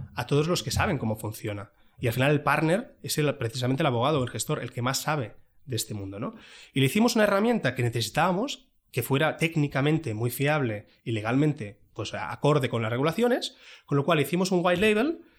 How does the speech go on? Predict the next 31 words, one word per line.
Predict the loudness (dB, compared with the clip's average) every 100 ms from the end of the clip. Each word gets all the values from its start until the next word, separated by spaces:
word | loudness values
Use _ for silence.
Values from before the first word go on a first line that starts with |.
| _ _ _ _ -2
que | 4
les | 4 4
ayuda | 2 4 4 2 -2
a | -8
gestionar | -4 -2 0 0 0 -2 -10 _
cientos | -8 0 2 2 0
o | 0
miles | 0 2
de | 0
empresas | 0 0 0 -6 -8 -8
con | -2 2
todas | 4 2 2
las |
necesidades | 0 -2 -2 -4 -2 0
que | 0
vayan | 0 0
a |
tener | -2 -4 -4
del | -6 -4
G | -4
D | -6
P | -8
R. | -10 -14 _ _ -20 -20 -6
¿Qué | 0
pasa? | 2 0 -2 -6 _ -4
Que | 2
llega | 4 4
un |
momento | 4 4 0
este | 0 0
año | 0